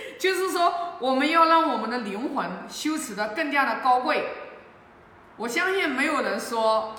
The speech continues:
不承认有灵魂这件事情的啊，<laughs> 为什么呢？如果说你说没有灵魂，好的，那你自己承认你是一个没有灵魂的人。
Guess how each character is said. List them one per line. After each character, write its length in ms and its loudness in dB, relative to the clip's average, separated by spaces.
不 80 -6
承 240 -6
认 160 -2
有 100 -6
灵 260 -6
魂 120 -6
这 80 -10
件 160 -12
事 140 -12
情 160 -14
的 80 -12
啊， 340 2
<laughs> 360 -6
为 100 0
什 80 2
么 100 -4
呢？ 220 4
如 200 2
果 180 2
说 120 0
你 160 -2
说 160 -2
没 100 0
有 140 -2
灵 240 -4
魂， 120 0
好 220 -2
的， 340 2
那 140 2
你 160 -2
自 120 -8
己 120 -8
承 220 -10
认 180 -6
你 80 -8
是 160 -10
一 60 -8
个 80 -6
没 140 -4
有 140 -4
灵 220 -4
魂 140 -2
的 120 -6
人。 120 -8